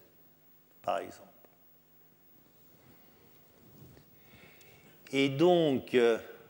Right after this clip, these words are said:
il m'arrive de lire parfois des choses un peu surprenantes. C'est un peu une image d'Épinal,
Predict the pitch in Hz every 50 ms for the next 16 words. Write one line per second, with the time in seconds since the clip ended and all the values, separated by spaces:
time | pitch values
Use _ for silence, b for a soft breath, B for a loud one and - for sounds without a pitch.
0 | - - _ _ - _ _ - _ _ _ _ _ _ _ _ _ _ - 92
1 | 90 98 104 98 98 110 113 117 107 101 92 87 82 78 85 90 90 90 92 101
2 | 120 123 120 117 110 98 90 - - - - - 87 85 - - - - - 110
3 | 107 101 98 95 87 85 87 87 85 82 - - - - 110 107 107 104 98 95
4 | 92 80 82 80 78 - _ _ _ _ _ _ _ _ _ _ _ _ _ _
5 | _ _ _ _ _ _ _ - _ _ _ _ _ _ _ - - 92 90 -
6 | - 113 110 110 107 101 90 - - - - 104 95 90 - - - 95 95 95
7 | 98 110 123 139 143 160 160 160 151 143 - - 90 87 85 82 - - - -
8 | - - - _ _ B B B B B B B B B B B B - - -
9 | - - - - - 123 123 120 123 - 117 117 120 120 127 131 131 131 127 117
10 | 110 110 117 117 123 123 123 123 123 123 120 117 113 107 107 104 98 101 98 95
11 | 98 101 107 107 104 - - 104 110 123 143 165 180 165 143 107 92 90 90 90